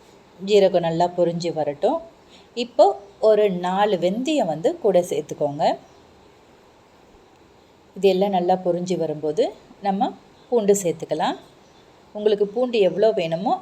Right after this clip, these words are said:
நீங்க குழம்புக்கு தகுந்த மாதிரி நீங்க பூண்டு சேர்த்துக்கலாம். ஏன்னா பூண்டு மிளகு கார குழம்புன்னும் போது பூண்டு கொஞ்சம் நிறைய இருந்தா தான் நல்லாயிருக்கும். இந்த பூண்டு நல்லா வதங்கி வரட்டும்.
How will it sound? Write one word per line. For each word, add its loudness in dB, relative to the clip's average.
நீங்க -6
குழம்புக்கு -2
தகுந்த -2
மாதிரி -2
நீங்க -6
பூண்டு -4
சேர்த்துக்கலாம். -6
ஏன்னா 0
பூண்டு 4
மிளகு 2
கார 4
குழம்புன்னும் -2
போது -2
பூண்டு -2
கொஞ்சம் -4
நிறைய 0
இருந்தா -4
தான் -4
நல்லாயிருக்கும். -4
இந்த 0
பூண்டு -2
நல்லா -2
வதங்கி 0
வரட்டும். -2